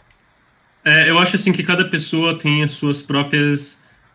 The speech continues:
necessidades, é, tem a sua, tem o seu portfólio, as suas condições, é, o quan-, o salário, né?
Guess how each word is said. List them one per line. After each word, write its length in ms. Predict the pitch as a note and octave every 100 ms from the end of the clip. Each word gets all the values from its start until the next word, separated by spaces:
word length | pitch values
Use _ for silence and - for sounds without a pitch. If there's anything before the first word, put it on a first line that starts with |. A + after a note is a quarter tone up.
| _ -
necessidades, 1000 | C#3 C#3+ - C3+ A#2 A2+ A#2 A2+ A2+ -
é, 220 | B2 A#2+ A#2
tem 220 | C3 B2+
a 40 |
sua, 720 | B2+ C#3+ B2+ B2 A#2 A2+ G#2+ - _ _ _ _ _ _ _
tem 140 | B2+ B2
o 40 |
seu 540 | B2 B2 A#2+ A#2 A2+ A2+ - _ _ _
portfólio, 840 | B2+ - - C3+ D3+ C3+ B2 A#2
as 80 | A2+
suas 180 | - B2+
condições, 600 | C3+ B2 B2+ C3 B2+ A#2+
é, 200 | A#2 A2+
o 40 |
quan-, 220 | A2+ C#3 C#3
o 60 |
salário, 560 | C3+ D3 A#2+ C3+ D3 B2+
né? 300 | A#2+ A#2+